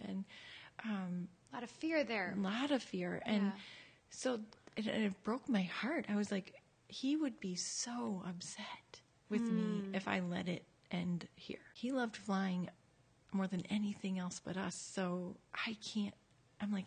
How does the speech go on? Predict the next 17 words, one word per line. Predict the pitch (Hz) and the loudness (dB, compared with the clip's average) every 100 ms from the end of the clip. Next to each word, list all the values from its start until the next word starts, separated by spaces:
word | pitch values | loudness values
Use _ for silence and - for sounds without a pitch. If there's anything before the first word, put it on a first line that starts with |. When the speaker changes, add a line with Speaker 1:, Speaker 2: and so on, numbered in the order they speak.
| - | -2
Speaker 1:
it | |
would | 240 226 | 0 -2
break | 214 277 269 | -2 -4 -2
his | 233 | -4
heart | - 277 339 - | -4 -2 0 0
if | - 190 - | 0 -2 0
I | 196 | 2
didn't | 196 202 196 - - - - - | 2 2 2 0 -14 -20 -20 -16
fly | - 214 254 - - | -8 -4 -2 -4 -2
ever | 202 185 165 | -2 0 -2
again, | 175 175 170 208 | -2 -4 -6 -6
or | 226 | -2
Speaker 2:
Yeah, | 240 190 170 | 2 2 2
Speaker 1:
if | 196 | 0
I | 190 | 0
Speaker 2:
yeah. | 180 | 0
Speaker 1:
didn't | 208 208 202 - | 2 4 4 2